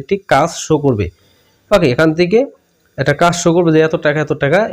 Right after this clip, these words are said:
এখান থেকে আপনাদের একটা ভিউ অ্যাডস থাকবে, ভিউ অ্যাডস ক্লিক করলে একটা এখান থেকে লোডিং থাকবে কিছু, লোডিং থাকার পর একটা অ্যাড শো করবে তিন চার সেকেন্ড, তারপরে এখানে উপর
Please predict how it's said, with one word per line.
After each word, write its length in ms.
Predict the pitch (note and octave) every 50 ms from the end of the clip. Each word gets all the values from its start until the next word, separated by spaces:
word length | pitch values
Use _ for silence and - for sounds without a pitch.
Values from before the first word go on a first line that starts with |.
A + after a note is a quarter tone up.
| D#3
এখান 140 | C3+ C#3+ C#3 C3
থেকে 140 | - D3 C3+ C#3+ C3+
আপনাদের 240 | C#3 - C3+ C3+ C3
একটা 120 | B2+ - C#3+ B2 A2+
ভিউ 140 | B2 C#3 E3+ E3+
অ্যাডস 160 | D#3 D3+ - - -
থাকবে, 180 | F#3 F3 G#3+ F3+ D3
ভিউ 100 | C3+ C#3+
অ্যাডস 200 | C3+ C3+ D3+ C#3 - -
ক্লিক 160 | D#3+ F3 F3 F3
করলে 140 | F3+ D#3+ C#3 C#3+ C3+
একটা 100 | - D3
এখান 120 | C#3+ C#3 C3+ C#3+
থেকে 120 | D3+ C#3+ B2+ A#2
লোডিং 200 | B2 C3 D3+ D#3 D#3 -
থাকবে 160 | F3+ F3 F3 F3
কিছু, 160 | E3+ F3 - B3+ B3 - - - - - _ - C3
লোডিং 180 | C3+ D#3 F#3 G3 F#3+
থাকার 120 | G#3+ G#3 F#3+
পর 80 | G3+ F3+ E3+
একটা 180 | - - F#3 A3+ C4 C4+ - _ _ _ _ _ _ -
অ্যাড 160 | C#3 D3+ E3 - -
শো 80 | F3+ E3 C#3+
করবে 160 | D3 C#3 F3+ A3 A#3+ - _ -
তিন 100 | - D3+ C#3
চার 100 | D3+ C#3+ C3+
সেকেন্ড, 180 | - C#3+ D#3 E3
তারপরে 180 | D#3 C#3 C3 C#3
এখানে 120 | C#3 D#3 D#3+
উপর 80 | D3